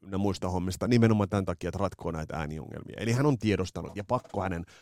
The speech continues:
on ollut tiedostaa, että missä kondiksessa piiput ovat. Ö, oli myös todennut, että tää tehdään fanien kanssa ja tää tehdään isosti. Tää indikoi siihen, että iso rundi tulos. No minkä takia? Ö,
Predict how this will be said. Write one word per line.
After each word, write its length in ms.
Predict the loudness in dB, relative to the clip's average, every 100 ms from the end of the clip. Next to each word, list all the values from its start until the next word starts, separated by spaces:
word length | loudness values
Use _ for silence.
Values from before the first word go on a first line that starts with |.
| _ _
on 140 | 2 4
ollut 240 | 2 -2
tiedostaa, 500 | -2 -2 -2 -4 -4
että 120 | -4 -6
missä 160 | -10
kondiksessa 560 | -8 -6 -6 -8 -10 -12 -16 -8
piiput 360 | -6 -6 -8
ovat. 220 | -8 -8 -14 -18 _ _
Ö, 180 | 2 2 4
oli 140 | 4
myös 160 | 4 2
todennut, 400 | 4 4 4 0
että 360 | -4 -6 0 0 -2 -20 0
tää 140 | 2
tehdään 320 | 4 2 0 -2
fanien 420 | 2 6 6 6
kanssa 380 | 4 2 2 -2 -2
ja 80 | 0
tää 200 | 2 2
tehdään 380 | 2 2 0 0
isosti. 420 | -2 -2 -4 -6 -4
Tää 200 | 4 4
indikoi 460 | 4 0 0 0 0
siihen, 360 | 0 -2 -2
että 200 | -4 -4 -4
iso 200 | -2 -4
rundi 300 | -6 -6 -8
tulos. 320 | -8 -8 -10 -4
No 80 | 0
minkä 260 | 2 0
takia? 340 | -4 -8 -8 -8 -10 -20 -20 -20
Ö, 160 | -4